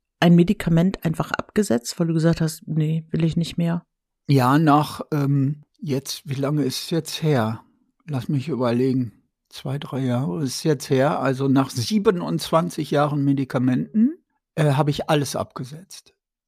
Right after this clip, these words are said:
Speaker 1: Hm.
Speaker 2: Stückweise. Alles. An Neuroleptika, äh, diese ganze Spastiknummer und so alles. Stück für Stück für Stück. Und hab mir immer Monate Zeit gelassen. Und jetzt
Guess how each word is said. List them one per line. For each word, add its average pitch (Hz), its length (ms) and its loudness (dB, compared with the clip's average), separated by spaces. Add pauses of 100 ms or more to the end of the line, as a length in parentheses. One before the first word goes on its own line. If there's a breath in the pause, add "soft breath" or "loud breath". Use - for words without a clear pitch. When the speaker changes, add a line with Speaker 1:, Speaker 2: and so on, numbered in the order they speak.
Speaker 1:
Hm. - 40 -14
Speaker 2:
Stückweise. 117 720 -4 (300)
Alles. 101 440 -2 (180)
An 127 160 4
Neuroleptika, 127 1160 2
äh, 120 760 -4
diese 117 280 -2
ganze 117 560 2
Spastiknummer 120 1200 -2
und 117 140 -4
so 113 160 -8
alles. - 420 -12 (480 loud breath)
Stück - 360 2
für 160 160 -4
Stück 147 320 -8
für - 140 -8
Stück. - 420 -12
Und 120 140 -8
hab 127 160 -8
mir 127 160 0
immer 127 300 0
Monate 131 560 0
Zeit 214 300 0
gelassen. 170 400 0
Und 123 140 0
jetzt 127 320 -6